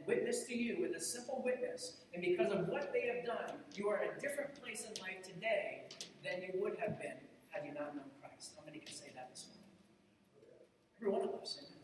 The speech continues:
Never underestimate the power of a simple witness. The second thing I want us to get from this is that Naaman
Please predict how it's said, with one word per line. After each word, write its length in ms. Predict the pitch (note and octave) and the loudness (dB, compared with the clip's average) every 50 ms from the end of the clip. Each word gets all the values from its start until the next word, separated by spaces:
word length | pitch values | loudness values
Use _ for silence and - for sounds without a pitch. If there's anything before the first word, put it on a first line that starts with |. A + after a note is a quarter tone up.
| - - - - - - - - - - - - - - - - - - - - _ _ _ _ _ _ _ _ _ _ _ _ _ _ _ _ _ _ | -20 -20 -20 -20 -20 -20 -20 -20 -20 -20 -20 -20 -20 -20 -20 -20 -20 -20 -20 -20 _ _ _ _ _ _ _ _ _ _ _ _ _ _ _ _ _ _
Never 640 | E3 G3+ B3 B3+ C4 B3+ C4 B3+ B3+ - - - - - F#3+ | -2 -2 0 2 2 2 2 2 0 -2 -4 -4 -6 -4 -2
underestimate 840 | G#3 G#3+ G3+ G#3 G3+ - G3+ G#3 - - G#3 G3 F3+ F#3+ F#3 - - | 0 2 2 2 0 0 0 -2 -2 -2 -4 -4 -6 -6 -6 -8 -10
the 60 | - - - - - - - G3+ | -12 -14 -14 -16 -18 -18 -12 -6
power 240 | G3+ G3 G3 G3 | -2 0 0 0
of 120 | G3 G3 G3 - - - - - - - - - | 0 -2 -6 -8 -12 -18 -20 -20 -20 -20 -18 -16
a 80 | - - | -12 -10
simple 560 | - - - - - - F#3+ F#3+ F#3+ F3+ - - - - - _ _ _ - | -8 -8 -8 -10 -12 -14 -16 -14 -14 -14 -14 -16 -18 -20 -20 _ _ _ -12
witness. 520 | - - - - - - - - - - - - - - - - - - - - - _ _ _ _ _ _ _ _ _ _ _ _ _ - - - - - - G3+ | -10 -10 -10 -10 -12 -10 -8 -8 -8 -8 -10 -14 -20 -20 -20 -20 -20 -20 -20 -20 -20 _ _ _ _ _ _ _ _ _ _ _ _ _ -20 -20 -20 -20 -4 0 2
The 60 | G3+ | 4
second 340 | - C#4 C#4+ C#4+ C#4+ B3 B3 | 6 8 8 8 8 8 8
thing 100 | A#3+ - | 6 6
I 140 | A#3+ B3 A#3+ | 6 6 6
want 100 | A#3+ A#3+ | 6 6
us 120 | A#3 - | 4 4
to 80 | - G#3 | 2 4
get 240 | - B3+ - - - | 4 4 4 4 4
from 120 | G#3 G3+ | 2 4
this 180 | F#3 E3+ - F#3 | 4 2 2 2
is 120 | E3+ F#3 | 4 6
that 320 | G#3+ G3+ - - - - - | 6 6 6 4 2 0 2
Naaman 520 | F#3 F#3+ - - C4+ B3 - - - - | 4 4 6 6 6 4 4 4 2 0